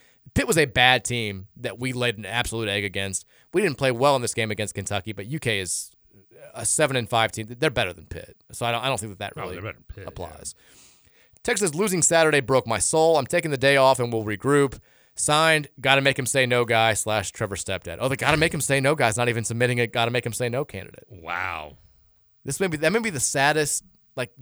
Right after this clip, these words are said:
Speaker 1: U of L fan thing that I've experienced over the last forty-eight
Speaker 2: Hope
Speaker 1: hours.
Speaker 2: you're happy, Kentucky. Hope you're happy what you
Speaker 1: Look what you
Speaker 2: did.
Speaker 1: did.
Speaker 2: Look what you,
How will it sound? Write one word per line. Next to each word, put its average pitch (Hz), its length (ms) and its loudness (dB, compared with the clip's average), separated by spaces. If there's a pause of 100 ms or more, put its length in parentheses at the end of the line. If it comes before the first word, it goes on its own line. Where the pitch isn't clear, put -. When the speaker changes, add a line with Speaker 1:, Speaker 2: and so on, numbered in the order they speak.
Speaker 1:
U 147 120 -2
of 131 80 -2
L 139 140 2
fan 135 260 -2
thing 127 160 -4
that 117 80 0
I've 117 100 0
experienced 120 440 -6
over 101 80 -10
the 101 40 -6
last 98 200 -6
forty-eight - 280 -8
Speaker 2:
Hope - 100 -10
Speaker 1:
hours. 143 140 -8
Speaker 2:
you're 95 80 -8
happy, 113 200 -14
Kentucky. 73 460 -18
Hope - 180 -20
you're 85 80 -20
happy 92 200 -16
what - 160 -16
you 180 60 -8
Speaker 1:
Look 202 80 -10
what - 100 -6
you - 80 -8
Speaker 2:
did. 403 220 -6
Speaker 1:
did. 202 160 -6
Speaker 2:
Look - 0 -
what 185 100 -16
you, 185 60 -12